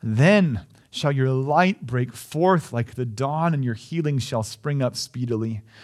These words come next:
Your righteousness shall go before you, and the glory of the Lord shall be your rear guard." Rear, rear, rear guard. <laughs> And by the way, it was by doing works like these the church grew in the ancient world.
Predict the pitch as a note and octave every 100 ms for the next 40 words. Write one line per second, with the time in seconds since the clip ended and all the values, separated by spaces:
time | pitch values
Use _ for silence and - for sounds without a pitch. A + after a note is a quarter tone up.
0 | - - C3+ B2 D3 D#3+ F3+ - D3+ -
1 | C3+ B2+ B2+ C3+ A#2 - D3+ C#3+ A#2 A#2
2 | G#2+ A2+ A2 C3 E3+ D#3+ C#3 A#2+ A2 A2
3 | A#2 C#3+ A#2+ G#2 - G#2 G2+ B2 A2+ G2+
4 | - - B2 B2 A#2 G#2 A2+ G2+ F2+ F2
5 | F#2 - _ - A#2+ A2+ - A2 G2+ -
6 | A2+ A#2 C3 A#2 G#2+ F2 - - - C3+
7 | - - - - - - _ _ _ _
8 | _ _ _ _ _ _ _ _ _ _
9 | _ _ _ _ _ _ _ _ _ _
10 | - C#3+ E3+ C4+ B3+ D#3 C3 B2+ - _
11 | _ _ _ _ _ - - B2 D#3 C#3
12 | F3+ E3+ G#3+ A3 E3+ F3+ G3 - D#3+ D3+
13 | A#2+ A2+ C3 A#2+ G#2+ G2+ C3 A#2 - G3
14 | - - C3+ B2 G#2+ A2 A2 G#2+ A#2 G#2
15 | F#2 E2